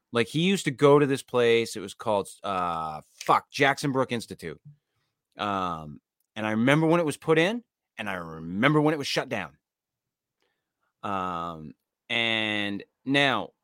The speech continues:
do I think that these places are always all good? No. Some of them get run very shittily and need to be shut down. But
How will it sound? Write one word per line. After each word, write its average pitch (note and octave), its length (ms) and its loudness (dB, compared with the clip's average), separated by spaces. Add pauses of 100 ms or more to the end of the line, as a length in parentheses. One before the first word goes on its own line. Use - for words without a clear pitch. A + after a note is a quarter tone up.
(160)
do C3 160 0
I C3 120 4
think E3 240 -6
that D#3 140 -2
these D3+ 160 -4
places C#3 360 -2
are B2+ 120 2
always B2+ 440 0 (100)
all A2+ 200 0
good? B2+ 420 -2 (140)
No. G#2+ 380 0 (180)
Some D#3+ 240 -2
of F3+ 80 0
them E3+ 160 0
get C#3 220 0
run A#2 640 -4
very A#2 280 2
shittily F#2 460 -4 (1500)
and A#2 140 0
need B2 180 2
to A#2+ 80 -2
be A#2+ 100 0
shut A#2+ 260 0
down. G2 340 -4 (720)
But D3 360 0